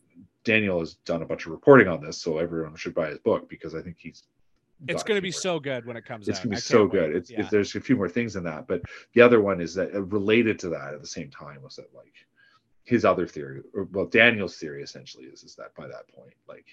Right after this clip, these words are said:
Speaker 1: everyone was fed up with Ziegler because he was just so bad at his job.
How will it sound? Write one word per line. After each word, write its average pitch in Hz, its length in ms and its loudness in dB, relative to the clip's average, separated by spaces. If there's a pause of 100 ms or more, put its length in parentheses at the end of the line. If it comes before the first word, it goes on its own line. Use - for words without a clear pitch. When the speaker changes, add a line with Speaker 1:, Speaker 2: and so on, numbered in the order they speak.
(140)
Speaker 1:
everyone 78 420 -6
was - 100 -20
fed 69 200 -14
up - 120 -20
with - 100 -20
Ziegler - 460 -20 (400)
because 73 260 -16
he 78 100 -12
was 67 100 -12
just - 180 -16
so - 140 -12
bad 67 260 -16
at 67 60 -18
his - 120 -20
job. - 360 -16